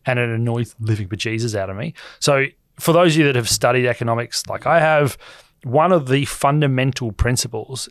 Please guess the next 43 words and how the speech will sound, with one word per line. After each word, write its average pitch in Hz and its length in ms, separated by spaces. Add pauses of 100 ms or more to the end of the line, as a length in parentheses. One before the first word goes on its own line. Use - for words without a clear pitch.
(100)
in 120 180
economics 107 580
is 110 120
that 113 200
resources 107 500
are 104 60
finite, 101 440 (640)
and 110 160
therefore 110 380
that 107 220
the 113 320
amount 117 360
of 110 160
dem-, 113 260
you 120 80
know, 98 100
goods 117 300
and 113 80
services 107 360
put - 180
out 107 260
there, 107 120
the 104 60
demand 113 340
for 117 80
it 110 60
will 113 120
always 110 280
exceed 110 320
the 107 80
amount 104 220
of 101 80
resource. 107 280 (1200)
All 170 220
that 151 200
basically 139 300
is 113 120
saying 110 300
is 104 120
that 113 240 (520)
resources 120 720
are 101 240
scarce. - 720